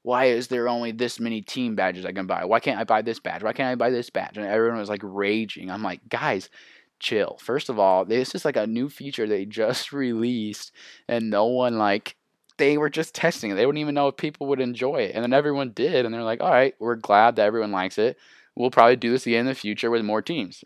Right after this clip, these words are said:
For, at that time, it was just franchise players. And I, like, was, I was frustrated, so I was sending tweets just like, "Guys, playoff or, like, S C M C's obviously gonna listen, and they'll fix things that need to be fixed if it's wrong. But for now, if you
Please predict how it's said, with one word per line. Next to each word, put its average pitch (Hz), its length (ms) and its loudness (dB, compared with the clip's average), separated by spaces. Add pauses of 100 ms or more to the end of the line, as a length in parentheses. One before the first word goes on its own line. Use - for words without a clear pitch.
For, 120 220 0
at 113 220 0
that 131 180 6
time, 123 260 2
it 113 100 -4
was 107 160 -4
just - 300 -8
franchise 127 560 -2
players. 90 460 -6 (340)
And 113 100 2
I, 113 160 10
like, 104 220 8
was, - 300 -4
I 120 160 6
was - 120 0
frustrated, 95 540 2
so 110 100 2
I 113 80 8
was 113 120 0
sending 98 320 -2
tweets 113 520 -4 (580)
just - 180 -6
like, 95 160 2
"Guys, 98 260 2
playoff 107 360 0 (460)
or, 101 220 6
like, 92 180 -6
S 120 160 4
C 120 60 -6
M 107 80 -4
C's 113 220 -8
obviously 113 400 4
gonna 104 180 -2
listen, 104 360 -6
and 98 140 -6
they'll 101 100 -4
fix - 360 -6
things 104 240 -6
that 95 100 -6
need 104 140 -6
to 98 60 -8
be 92 120 -10
fixed - 480 -2
if 90 160 -6
it's - 240 -8
wrong. 92 500 0 (360)
But 101 140 0
for 101 160 0
now, 113 440 6 (380)
if - 200 -8
you 139 200 -6